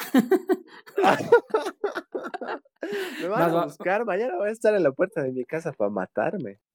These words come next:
Speaker 2: pa matarme alcohol y no darme resaca.
Speaker 1: ¿Qué me lo estás hablando, oye? Pero mi
Speaker 2: <laughs>
Speaker 1: resaca.
Speaker 2: Y
Speaker 1: Sam-
Speaker 2: bueno, en realidad es, así funciona, ¿no? Y
Speaker 1: Sí,
Speaker 2: así
Speaker 1: claro.
Speaker 2: funciona.
Speaker 1: Cada quien sabrá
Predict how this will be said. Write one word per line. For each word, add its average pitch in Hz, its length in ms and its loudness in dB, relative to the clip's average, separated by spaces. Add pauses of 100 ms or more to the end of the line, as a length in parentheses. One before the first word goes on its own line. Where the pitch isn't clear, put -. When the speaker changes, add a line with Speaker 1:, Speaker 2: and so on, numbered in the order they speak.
(180)
Speaker 2:
pa 127 140 0
matarme 131 500 -2
alcohol 139 500 -2 (140)
y 135 120 -2
no 160 200 2
darme 143 320 -2
resaca. 135 580 -6
Speaker 1:
¿Qué 202 120 0
me 202 100 -4
lo 175 60 -4
estás 175 280 -4
hablando, 165 460 -4
oye? 165 340 -6 (240)
Pero 143 220 -8 (100)
mi - 0 -
Speaker 2:
<laughs> 113 60 -8
Speaker 1:
resaca. 160 640 -4 (300)
Speaker 2:
Y 165 180 -6
Speaker 1:
Sam- 170 180 4
Speaker 2:
bueno, 170 240 2
en 170 60 0
realidad 175 320 2
es, 185 180 -6 (140)
así 151 200 -4
funciona, 123 540 0
¿no? 113 240 -4
Y 101 220 -4
Speaker 1:
Sí, 131 500 -4
Speaker 2:
así - 140 -6
Speaker 1:
claro. - 100 -10
Speaker 2:
funciona. - 540 -4 (300)
Speaker 1:
Cada 139 220 -2
quien 135 220 0
sabrá 135 560 0